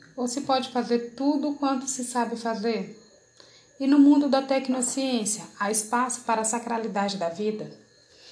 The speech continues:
Esses e outros são questionamentos perpetuados pelas diversas gerações e que sempre serão relevantes, mas hoje iremos tratar especificamente acerca do princípio da sacralidade da vida.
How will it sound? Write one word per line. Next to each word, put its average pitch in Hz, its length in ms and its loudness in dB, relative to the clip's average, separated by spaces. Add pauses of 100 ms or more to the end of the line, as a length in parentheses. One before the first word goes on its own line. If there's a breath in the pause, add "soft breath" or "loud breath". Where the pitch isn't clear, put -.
(240 loud breath)
Esses 233 440 0
e 214 40 2
outros 208 320 -2
são 214 160 -2
questionamentos 226 600 -2
perpetuados 214 920 -2
pelas 208 300 -2
diversas 214 460 -4
gerações 208 760 -6 (320 loud breath)
e 220 80 -6
que 254 180 4
sempre 277 460 2
serão 247 320 0
relevantes, 196 720 -2 (420 loud breath)
mas 185 260 -2
hoje 196 400 0 (320 loud breath)
iremos 233 340 4
tratar 254 320 2
especificamente 254 920 0
acerca 247 320 2
do 220 100 -2
princípio 233 500 -2
da 226 160 0
sacralidade 220 680 -4
da 233 120 -2
vida. - 420 -14